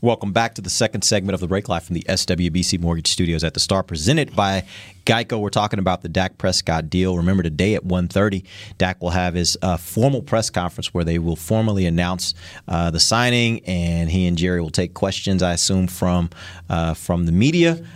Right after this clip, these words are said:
Uh, so, uh, make sure you stay tuned for that. We'll have that streaming on all of our platforms, uh, website, mobile app, social, I mean, uh, connected T V,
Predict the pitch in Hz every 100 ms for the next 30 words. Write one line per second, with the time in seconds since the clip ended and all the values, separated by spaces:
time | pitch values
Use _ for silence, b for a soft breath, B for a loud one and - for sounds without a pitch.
0 | B - 92 95 92 - 95 92 90 90
1 | 90 90 107 - 151 139 135 131 117 107
2 | 107 110 101 127 131 104 95 110 110 110
3 | 104 101 107 101 - 104 104 98 - B
4 | B B 90 82 87 101 92 98 92 90
5 | 90 87 - 92 - 101 98 98 90 85
6 | - 104 104 98 - 104 98 98